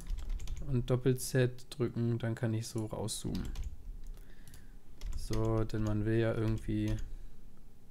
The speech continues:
na, so, irgendwie auch alles sehen können. So. Unsere Spielwelt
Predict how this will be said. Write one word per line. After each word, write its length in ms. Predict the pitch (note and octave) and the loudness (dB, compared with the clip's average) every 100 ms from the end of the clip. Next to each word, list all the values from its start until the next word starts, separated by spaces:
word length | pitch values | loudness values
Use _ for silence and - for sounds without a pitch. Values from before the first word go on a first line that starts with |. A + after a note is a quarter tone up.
| - - - - - - - - - G#2 | -12 -14 -14 -12 -10 -10 -8 0 2 4
na, 280 | G2+ C3 - - - - - - - - | 6 6 4 0 -2 -4 -4 -4 -4 -8
so, 220 | - - B2 - - - - - - - - - - | -8 -8 -8 -12 -14 -12 -12 -10 -4 -2 -2 -4 -2
irgendwie 500 | A#2 A2 - G#2+ - | 0 0 -2 -4 -4
auch 360 | A#2 A#2+ - | -4 -6 -4
alles 320 | A#2 A2 G#2+ - | 0 0 0 8
sehen 300 | B2+ C#3 A#2 | 10 10 8
können. 280 | - - - - - - - - - - - - - | 4 2 2 2 2 0 -2 -4 -6 -8 -8 -8 -2
So. 440 | G2+ A#2+ D3+ G#2+ - - - - - - - - - - - | 4 8 8 6 -4 -12 -12 -12 -12 -12 -14 -14 -14 -14 0
Unsere 360 | C3 C#3+ C3+ | 4 6 4
Spielwelt 640 | - - A#2 A#2+ A#2+ A#2+ | 2 8 8 10 8 6